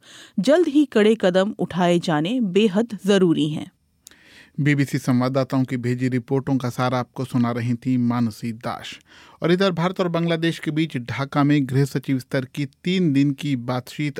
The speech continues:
Speaker 2: आज से शुरू हो रही है। इसे लेकर हमारे सहयोगी दिनेश उप्रेती ने बीबीसी बांग्ला सेवा के शुभज्योति घोष से बात की और सबसे पहले पूछा कि पेरिस में हुए चरमपंथी हमले के बाद क्या इस मीटिंग की अहमियत बढ़ गई है और इसका क्या मुख्य एजेंडा है।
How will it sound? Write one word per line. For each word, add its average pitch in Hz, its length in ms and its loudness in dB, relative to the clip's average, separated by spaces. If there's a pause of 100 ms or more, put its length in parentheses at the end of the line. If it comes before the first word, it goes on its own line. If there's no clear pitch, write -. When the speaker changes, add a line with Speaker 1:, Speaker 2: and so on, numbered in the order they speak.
Speaker 2:
आज 127 180 -4
से 131 180 -6
शुरू 123 260 -8
हो 123 160 -8
रही 127 260 -4
है। 165 220 -4
इसे 135 200 -4
लेकर 123 340 -2
हमारे 120 360 -4
सहयोगी 139 480 -4 (380)
दिनेश 202 380 2
उप्रेती 175 440 -2
ने 165 160 0
बीबीसी 165 440 -4
बांग्ला 131 500 0
सेवा 127 320 -4
के 131 160 -10
शुभज्योति 131 600 -6
घोष 131 360 -10
से 135 140 -8
बात 123 300 -6
की 185 200 -4 (340)
और 185 100 2
सबसे 202 420 -4
पहले 170 380 -4
पूछा 175 480 -4
कि 190 160 -6
पेरिस 160 540 -2
में 170 80 -2
हुए 151 200 0
चरमपंथी 135 600 -4
हमले 131 240 0
के 120 160 -8
बाद 131 320 0 (400)
क्या 143 180 -2 (120)
इस 139 240 -8
मीटिंग 127 480 -2
की 139 200 -10
अहमियत 131 380 -2
बढ़ 123 220 -6
गई 156 220 0
है 185 200 0 (280)
और 147 80 0
इसका 151 240 -8
क्या 175 240 -4
मुख्य 135 320 -4
एजेंडा 113 400 -6
है। 110 180 -10